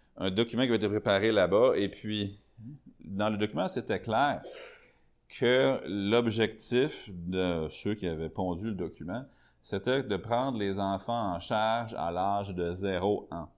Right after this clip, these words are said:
avant même, là. Puis c'était assez explicite dans le document que le but, c'était pas de rendre service aux parents, que le but, c'était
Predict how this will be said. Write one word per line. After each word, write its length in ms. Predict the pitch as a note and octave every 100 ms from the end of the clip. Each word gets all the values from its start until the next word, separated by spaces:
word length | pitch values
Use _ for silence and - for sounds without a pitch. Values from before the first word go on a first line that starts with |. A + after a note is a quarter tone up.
| _ _
avant 340 | F#2 F#2 G2 F#2
même, 240 | G2+ A2
là. 100 | F#2+
Puis 140 | - F#2
c'était 280 | - F#2+ -
assez 280 | G#2+ - G3
explicite 680 | - - - A2 - - A3+
dans 140 | G#2+
le 60 | G2
document 520 | G2 - F#2 G#2+ C#3 - _ _ _
que 100 | -
le 220 | G2+ G2+
but, 260 | G2 A2+ G3+
c'était 160 | - A2
pas 140 | -
de 100 | A#2+
rendre 260 | G#2+ A2 A2
service 580 | - F2+ F2+ D#3+ -
aux 120 | A#2 G#2
parents, 400 | G2+ F2 A2 C3
que 120 | A2
le 180 | F#2+ F#2
but, 300 | F#2+ F3 -
c'était 500 | - F#2+ - G#2+